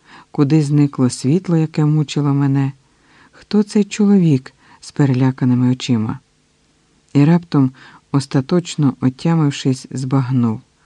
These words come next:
Це ж був сон. Щойно я бачив жахливий сон. "Вибачте", пробурмотів я знічено.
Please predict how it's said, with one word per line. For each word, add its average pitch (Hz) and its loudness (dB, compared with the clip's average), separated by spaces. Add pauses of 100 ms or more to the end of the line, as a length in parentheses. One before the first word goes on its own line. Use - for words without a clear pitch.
(380)
Це 165 0
ж 165 0
був 151 -4
сон. 120 -2 (520)
Щойно 196 2
я 175 2
бачив 151 -2 (320)
жахливий 135 -2
сон. 120 -4 (920)
"Вибачте", 135 0 (520)
пробурмотів 127 0
я 120 0
знічено. 117 -4